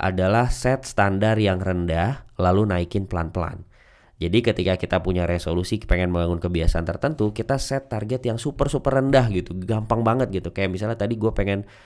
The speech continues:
olahraga tiap hari, mungkin lo targetin push up lima kali.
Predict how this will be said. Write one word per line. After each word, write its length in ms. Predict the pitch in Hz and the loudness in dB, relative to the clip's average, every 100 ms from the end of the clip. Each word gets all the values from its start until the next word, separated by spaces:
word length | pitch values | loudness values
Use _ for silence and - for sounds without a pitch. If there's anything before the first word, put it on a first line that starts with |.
| - | -6
olahraga 400 | 95 98 95 95 | 2 4 4 2
tiap 240 | 95 92 | -2 -2
hari, 160 | 113 156 | 0 0
mungkin 320 | 131 151 175 | -2 -2 -2
lo 320 | 135 156 175 165 - _ _ - | 2 2 2 -2 -20 _ _ -8
targetin 720 | 113 113 113 117 160 160 - | -2 0 2 2 2 0 -2
push 240 | - 135 - 147 | 0 0 4 2
up 320 | 156 - _ _ _ _ - | 2 -4 _ _ _ _ 0
lima 240 | 131 139 | 2 2
kali. 400 | 131 135 160 156 | 2 4 4 2